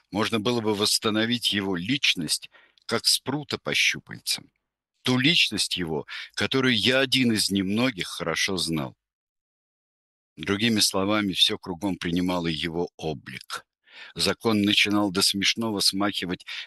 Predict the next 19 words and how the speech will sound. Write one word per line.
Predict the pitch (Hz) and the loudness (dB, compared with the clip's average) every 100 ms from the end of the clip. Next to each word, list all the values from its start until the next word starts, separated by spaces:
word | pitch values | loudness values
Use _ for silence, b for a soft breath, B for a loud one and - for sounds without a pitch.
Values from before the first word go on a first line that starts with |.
| - | 0
на | 98 | 4
его | 101 101 101 | 4 4 0
походку | - 98 - - 143 - - 147 - | 2 0 0 0 0 0 -2 -2 0
и | 113 | 0
жесты. | 120 - 90 80 - - - 73 B B B B B B B _ | 2 2 2 2 2 0 -4 -10 B B B B B B B _
В | - | 0
зеленых | 95 123 131 139 143 147 151 160 - - | 4 4 4 4 4 6 6 4 0 -2
появились | 110 117 127 127 120 - | 0 2 2 2 2 2
в | 107 | 0
необыкновенном | 104 110 110 107 104 110 110 113 127 117 107 107 | 0 0 0 -2 -6 -2 0 0 0 0 0 0
изобилии | 95 98 92 107 131 117 92 80 71 71 - _ B B B B - | 0 0 0 -2 -2 -2 -4 -4 -6 -8 -12 _ B B B B 0
огурцы, | 104 127 135 151 - - - 196 180 143 - _ B B B - | 0 2 0 0 2 2 4 4 4 0 -6 _ B B B -2
которыми | 107 - 147 135 139 | 0 4 4 6 6
он | 139 | 4
так | - 135 117 | 2 0 2
жадно | - 135 120 123 | 2 2 0 0
кормился | 127 117 120 127 - 117 | 0 0 0 0 -2 0
в | |
юности. | 95 104 123 110 80 - - - | -2 0 -2 -2 -2 -4 -6 -10